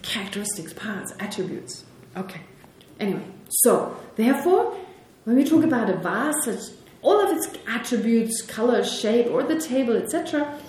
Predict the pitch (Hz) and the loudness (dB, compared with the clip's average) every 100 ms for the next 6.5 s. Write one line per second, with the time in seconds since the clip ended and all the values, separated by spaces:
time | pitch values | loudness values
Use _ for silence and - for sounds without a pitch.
0 | - - - - 311 330 226 254 269 175 | -18 -20 -20 2 4 6 4 4 4 2
1 | 302 - 185 - 233 403 403 392 - 247 | 2 2 2 4 8 8 8 4 4 2
2 | 190 170 143 - - 185 - - - 165 | 0 0 -6 -6 -4 -6 -6 -16 -14 -12
3 | - 165 240 381 233 185 185 - - - | -8 0 4 6 4 0 -6 -10 -18 -18
4 | - - 269 339 311 208 240 320 453 440 | -14 -8 -4 2 4 6 6 6 4 2
5 | 233 254 294 - 262 285 277 269 - 269 | 0 -2 -2 -2 -2 0 0 0 -2 -2
6 | 320 311 311 370 381 | -2 -2 0 4 6